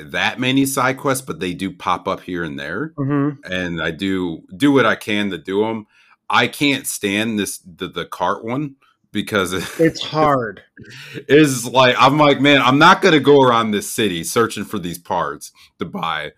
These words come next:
Speaker 1: like, 'cause my cart is just strictly the worst."
Speaker 2: Yep.
Speaker 1: <laughs>
Speaker 2: And I will tell you that it, that, that cart mini game, side quest or whatever, gets very hard. I think that's
Speaker 1: Yes.
Speaker 2: one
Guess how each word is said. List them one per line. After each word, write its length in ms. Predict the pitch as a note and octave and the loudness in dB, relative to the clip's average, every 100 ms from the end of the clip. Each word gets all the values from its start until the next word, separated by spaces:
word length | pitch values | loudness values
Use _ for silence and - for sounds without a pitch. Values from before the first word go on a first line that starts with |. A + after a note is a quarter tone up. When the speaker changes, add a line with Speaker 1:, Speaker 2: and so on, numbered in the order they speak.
| _ - | _ -10
Speaker 1:
like, 300 | A#2 A#2 A2 | 0 2 2
'cause 200 | B2+ G#2 A2 | 2 0 2
my 180 | A#2+ | 2
cart 400 | C3 - C3+ B2 | 4 4 4 4
is 160 | A2+ G#2 | 0 0
just 220 | A2+ - | -2 -2
strictly 460 | - C#3+ C3+ A#2 F#2+ | 2 4 4 2 -2
the 120 | E2 | -2
worst." 540 | E2 F#2 D#2 - - - - | -2 -2 -2 -4 -6 -14 -4
Speaker 2:
Yep. 540 | G#3+ D3 E3+ F#3+ C3+ F#3+ | 2 2 4 2 2 0
Speaker 1:
<laughs> 100 | G3 - - G#2 A#2 | 0 -4 -12 -8 -2
Speaker 2:
And 120 | D#3 | 2
I 120 | D#3 | 2
will 120 | D3+ D#3 | 2 2
tell 320 | E3+ E3+ E3 | 0 2 2
you 100 | D3+ | 2
that 140 | D3 C#3+ | 2 0
it, 300 | D#3 D#3 C#3+ | 0 -2 -2
that, 280 | D3 D3+ D3+ | 0 0 0
that 320 | D3+ E3 A#2+ A#3+ | 0 -2 -6 -20
cart 500 | - - D3 D3+ - - | -20 -4 0 0 -2 -8
mini 300 | D3 D3+ D3+ | -2 0 0
game, 360 | D3 D#3 D3+ D3 | 2 4 2 0
side 480 | - C#3+ C3+ C3+ | -4 -2 -2 -4
quest 340 | - D#3 D3 - | -4 -4 -2 -4
or 40 | |
whatever, 440 | C#3 D#3 D3+ D3+ - - - _ C#3+ | -2 -2 -2 -4 -8 -20 -20 _ 0
gets 260 | D#3 - | 0 0
very 520 | - B2 A2+ D3+ D3+ C3 | -12 -8 0 2 2 -2
hard. 500 | - C3+ A#2 G#2+ F#2+ _ _ _ | -6 -4 -4 -6 -10 _ _ _
I 80 | D3 | 0
think 120 | E3 F3+ | 2 4
that's 200 | D#3+ | 2
Speaker 1:
Yes. 40 | |
Speaker 2:
one 80 | D#3 | 0